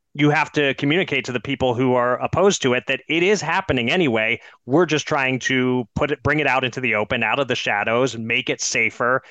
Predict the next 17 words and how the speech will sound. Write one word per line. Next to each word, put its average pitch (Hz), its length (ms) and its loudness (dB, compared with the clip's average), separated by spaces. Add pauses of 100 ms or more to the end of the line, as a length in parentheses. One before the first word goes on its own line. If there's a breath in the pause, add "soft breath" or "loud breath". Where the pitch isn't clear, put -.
(240 loud breath)
Um, 131 500 2
and, 226 180 0
and 214 360 2
you're 196 280 2
not 214 320 0
just, - 480 0 (520)
those 156 540 4
legislators 156 720 2
in 143 200 -4
favor 156 300 0
of 123 80 0
sports 143 260 -2
betting 131 320 0
aren't 175 240 0
just, - 340 0 (360 loud breath)
uh, 131 200 2
posing 131 580 0